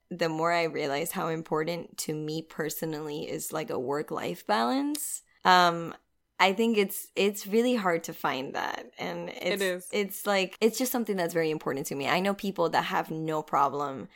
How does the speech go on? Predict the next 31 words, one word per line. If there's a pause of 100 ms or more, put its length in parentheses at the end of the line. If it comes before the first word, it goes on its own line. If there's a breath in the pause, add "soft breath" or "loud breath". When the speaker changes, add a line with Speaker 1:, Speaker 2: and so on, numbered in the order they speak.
(320 soft breath)
Speaker 1:
coming
in
every
Saturday
to
work
from
nine
to
six. (480 loud breath)
And (260)
that's
something
that (400)
to
me
is
just
like,
if
you
could
come
in,
do
your
nine
to
six
every
day,